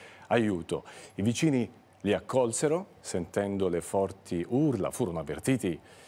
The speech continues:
i carabinieri. L'uomo aveva ferito gravemente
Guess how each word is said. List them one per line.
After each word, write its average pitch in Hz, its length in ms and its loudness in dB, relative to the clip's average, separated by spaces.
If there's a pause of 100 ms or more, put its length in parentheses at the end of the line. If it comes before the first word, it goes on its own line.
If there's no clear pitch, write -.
(160)
i 95 120 -4
carabinieri. 92 840 0 (420)
L'uomo 151 720 2
aveva 104 320 0
ferito 107 360 0
gravemente 98 800 0